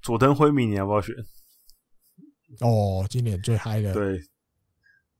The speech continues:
Speaker 2: 佐藤辉明要不要选？
Speaker 1: 对啊，佐藤辉明你要不要选？
Speaker 2: <laughs> 很难呢，佐藤辉，因为你要算一算名额就差不多这样了嘛，对不对？
Speaker 1: 对。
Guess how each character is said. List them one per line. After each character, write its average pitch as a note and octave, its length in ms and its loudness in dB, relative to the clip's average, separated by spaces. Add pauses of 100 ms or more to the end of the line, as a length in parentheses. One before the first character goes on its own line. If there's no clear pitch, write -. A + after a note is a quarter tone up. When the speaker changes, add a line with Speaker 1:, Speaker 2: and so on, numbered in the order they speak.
Speaker 2:
佐 G#2+ 200 -8
藤 G2 180 -2
辉 C3 220 6
明 A2+ 180 4
要 A2+ 140 2
不 A2 80 2
要 G#2 100 4
选？ - 260 -4
Speaker 1:
对 F#2+ 140 -2
啊， F#2 80 -4
佐 G2 160 -4
藤 G2+ 160 -4
辉 A2 140 -4
明 G#2+ 140 -4
你 F#2 60 -4
要 F2 100 -6
不 F2 80 -10
要 F2+ 80 -6
选？ - 160 -16 (1700)
Speaker 2:
<laughs> - 1300 -8 (280)
很 F#3 240 4
难 F3 300 6
呢， F#3+ 540 8
佐 D#3+ 200 2
藤 E3+ 140 8
辉， F#3 100 6
因 G3+ 100 8
为 G#3+ 80 6 (360)
你 D3+ 80 6
要 F#3+ 100 8
算 F#3+ 180 6
一 F#3+ 40 8
算 F#3+ 160 6
名 D#3 220 6
额 C#3+ 120 6
就 D#3+ 100 6
差 D#3+ 160 2
不 D#3 120 2
多 D3+ 140 6
这 D3+ 120 2
样 D3 160 2
了 B2 100 2
嘛， A#2 160 2
对 A#2+ 120 2
不 C3+ 60 6
对？ C3 80 6
Speaker 1:
对。 A2+ 240 0